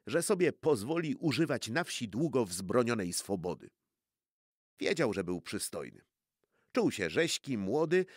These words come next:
a w spadku po rodzicach wziął czerstwość i zdrowie. Nazywał się Soplica. Wszyscy Soplicowie są, jak wiadomo, krzepcy, otyli i silni. Do żołnierki jedyni. W naukach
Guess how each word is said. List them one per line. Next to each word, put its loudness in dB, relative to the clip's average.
a 2
w -2
spadku -2
po -2
rodzicach -2
wziął 2
czerstwość -2
i -4
zdrowie. -6
Nazywał 0
się -4
Soplica. -8
Wszyscy 0
Soplicowie 0
są, 0
jak 4
wiadomo, 2
krzepcy, 0
otyli 0
i -8
silni. -8
Do -4
żołnierki 0
jedyni. -2
W -16
naukach -2